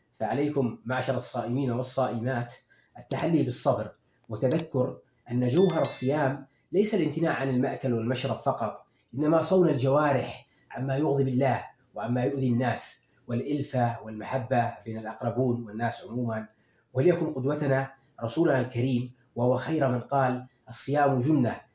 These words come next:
فلا يرفث ولا يجهل، وإن امرؤ قاتله أو شاتمه فليقل إني صائم"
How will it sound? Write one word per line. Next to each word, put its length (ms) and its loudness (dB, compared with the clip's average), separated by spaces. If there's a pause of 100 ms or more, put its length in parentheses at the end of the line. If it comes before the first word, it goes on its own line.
فلا 240 -2
يرفث 520 0
ولا 200 -4
يجهل، 440 0 (280)
وإن 180 -2
امرؤ 300 0
قاتله 640 0
أو 100 2
شاتمه 640 -2 (260)
فليقل 560 0 (300)
إني 220 -2
صائم" 540 -4